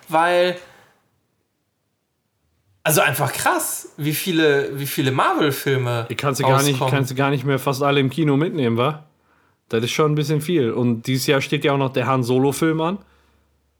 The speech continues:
Speaker 2: Da bist du ja nur noch im Kino. Gar keine andere Wahl mehr.
Speaker 1: Ja.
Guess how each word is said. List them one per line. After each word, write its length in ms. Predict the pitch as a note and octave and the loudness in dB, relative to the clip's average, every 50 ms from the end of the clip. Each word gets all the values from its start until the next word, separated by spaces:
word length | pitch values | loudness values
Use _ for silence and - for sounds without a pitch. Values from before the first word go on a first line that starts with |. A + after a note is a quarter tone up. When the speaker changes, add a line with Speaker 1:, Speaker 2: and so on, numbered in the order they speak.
| _ - | _ -8
Speaker 2:
Da 60 | - A2+ | -6 -4
bist 140 | A#2+ - | -2 2
du 40 | D#3+ | 2
ja 60 | D3 | 2
nur 120 | C#3+ E3+ B3 | 4 4 4
noch 140 | D4 G3 C#3 | 4 2 2
im 100 | A#2+ A#2 | 0 0
Kino. 360 | - A#2+ A2 G#2+ G#2 G#2 - _ _ _ _ _ _ _ _ _ _ _ _ _ _ _ _ _ _ _ _ _ _ - | -2 -2 -2 -2 -2 -4 -8 _ _ _ _ _ _ _ _ _ _ _ _ _ _ _ _ _ _ _ _ _ _ -4
Gar 160 | - C3+ C3 | -2 -2 -2
keine 220 | B2+ - C#3 C3+ C#3 | 0 0 0 0 0
andere 260 | C3+ C3+ C3 B2+ C3 | 0 0 0 0 0
Wahl 200 | E3 G3 G3 E3+ | 0 0 0 0
mehr. 260 | C3 A2+ G#2 G#2 - _ _ _ _ _ _ _ _ _ _ _ _ - | -2 -2 -4 -6 -8 _ _ _ _ _ _ _ _ _ _ _ _ -12
Speaker 1:
Ja. 360 | C#3+ C3+ C3 B2+ B2+ B2 | -8 -6 -4 -4 -4 -6